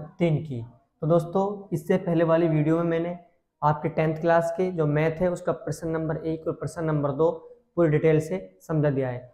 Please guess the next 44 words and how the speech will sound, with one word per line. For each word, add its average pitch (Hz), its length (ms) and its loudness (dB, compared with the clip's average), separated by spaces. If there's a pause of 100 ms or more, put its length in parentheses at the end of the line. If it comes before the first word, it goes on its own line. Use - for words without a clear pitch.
मैं 156 140 -4
आशा 160 200 -4
करता 165 280 -10
हूँ 185 140 -6
कि 180 100 -6
आपको 156 280 -2
वो 160 80 0
क्वेश्चन 160 260 -6
समझ 151 200 -4
में 151 140 -2
आ 147 60 -2
गए 147 140 -4
होंगे 180 320 -4 (320)
और 160 80 -2
हम 170 120 -2
इसी 160 180 -10
तरह 165 200 -2
अब 165 120 -4
नेक्स्ट 165 240 -6
क्वेश्चन 147 280 -6
को 196 180 -4 (360)
स्टार्ट 156 280 -4
करते 135 320 -10
हैं। 117 100 -8 (300)
तो 151 60 -6
हमारा 165 220 0
जो 185 140 -4
क्वेश्चन 180 360 -4
नंबर 170 320 -6
तीन 180 180 -2
है, 170 140 -4 (420)
वो 151 60 -10
क्वेश्चन 170 300 -4
नंबर 175 280 -2
तीन 175 220 2
है, 156 200 0 (440)
अभाज्य 160 680 2
गुणनखंड 160 600 -2
विधि 147 360 -4
द्वारा 147 360 -4 (460)
निम्नलिखित 170 760 0
पूर्णांकों 160 680 -2
के 156 240 -6 (840)
एचसीएफ़ 175 480 -4